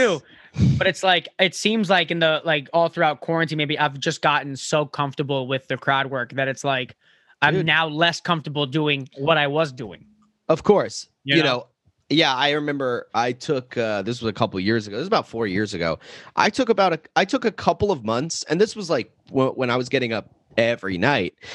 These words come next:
Speaker 2: Yeah.
Speaker 1: And I, I purposely took a couple of months where I just, I, I just only did crowd work. Even if I had a joke, I would only do crowd. I wanted to get good at crowd work. And then I was like,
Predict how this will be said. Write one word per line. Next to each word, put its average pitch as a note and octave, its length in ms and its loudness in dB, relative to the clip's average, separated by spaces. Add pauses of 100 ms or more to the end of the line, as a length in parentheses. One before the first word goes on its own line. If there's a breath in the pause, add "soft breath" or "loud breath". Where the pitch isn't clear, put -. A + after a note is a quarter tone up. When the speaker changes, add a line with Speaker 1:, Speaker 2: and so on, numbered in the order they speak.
(120)
Speaker 2:
Yeah. D3+ 140 0
Speaker 1:
And B2+ 80 4
I, C3+ 220 0 (360)
I D3+ 580 4 (220)
purposely A#2 880 2 (340 loud breath)
took G3 220 4
a F#3+ 60 -8
couple G3 280 4
of E3 60 2
months C#3 520 -2
where C#3 220 4
I C#3 120 4
just, C#3 300 0 (460)
I, B2 380 4 (100)
I A2 380 4
just - 300 0
only B2+ 260 4
did F2 160 -4
crowd C#2 260 0
work. - 180 -8 (100)
Even F#3+ 180 4
if F#3 80 0
I F3 80 2
had D#3+ 140 2
a D3 60 2
joke, C3 380 2
I B2+ 80 4
would B2 180 2
only C#3+ 260 4
do A2 100 0
crowd. G#2+ 260 2
I B2+ 80 4
wanted D#3+ 220 4
to C#3+ 80 -2 (160)
get C3 300 0
good A#2+ 280 4
at F#2 200 -4
crowd G2+ 300 4
work. D#3+ 320 -2 (440 loud breath)
And C#3+ 160 4
then C#3 80 6
I C3+ 80 4
was C3+ 160 2
like, C3 300 0